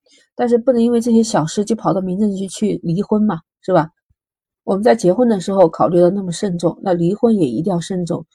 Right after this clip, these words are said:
既然之前网友发的民政局的视频已经是辟谣了，视频也删掉了，不管你是相信还是不相信，反正我们要过好自己当下的生活。经过了三年疫情，大家的口袋也应该都瘪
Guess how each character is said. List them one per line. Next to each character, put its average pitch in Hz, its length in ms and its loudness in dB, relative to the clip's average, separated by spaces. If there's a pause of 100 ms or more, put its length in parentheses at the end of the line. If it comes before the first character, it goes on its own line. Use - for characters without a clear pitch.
(340)
既 - 120 0
然 233 140 4
之 240 120 2
前 220 180 2
网 190 160 4
友 208 120 0
发 208 160 2
的 196 80 2
民 180 160 -2
政 220 160 0
局 180 100 -6
的 185 80 -4
视 196 160 -2
频 180 280 -6
已 165 100 -2
经 185 120 -4
是 202 140 -8
辟 208 160 -4
谣 151 180 4
了， 165 200 0 (240)
视 247 160 0
频 208 100 0
也 185 100 0
删 190 240 0
掉 190 200 -2
了， 151 160 -4 (500)
不 240 60 0
管 226 140 6
你 180 60 0
是 202 140 -2
相 226 220 0
信 233 120 0
还 185 120 -2
是 202 100 -4
不 214 100 0
相 208 240 0
信， 202 240 -4 (360)
反 185 100 0
正 220 100 4
我 180 120 6
们 175 180 0
要 196 100 -2
过 233 160 0
好 190 140 -4
自 214 160 -4
己 180 100 -6
当 202 160 -2
下 220 160 0
的 175 80 2
生 185 280 -6
活。 165 220 -6 (380)
经 220 140 -2
过 220 80 0
了 208 100 0
三 214 160 0
年 208 180 0
疫 208 100 0
情， 175 280 -4
大 208 140 0
家 208 140 0
的 170 160 2
口 165 180 -8
袋 190 160 2
也 170 80 4
应 175 100 -2
该 185 120 -4
都 190 140 -4
瘪 175 220 -10